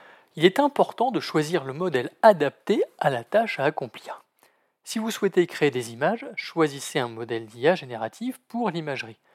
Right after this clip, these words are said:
Si vous souhaitez créer du texte, choisissez un modèle d'I A pour le langage naturel, et cetera. Ensuite, il y a la préparation des données.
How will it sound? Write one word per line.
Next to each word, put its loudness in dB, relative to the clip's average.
Si -12
vous -10
souhaitez -2
créer -2
du -8
texte, 0
choisissez -4
un 4
modèle -4
d'I -4
A 0
pour -4
le -6
langage -2
naturel, -2
et -4
cetera. -4
Ensuite, 4
il -4
y 6
a 10
la 10
préparation 2
des -4
données. -2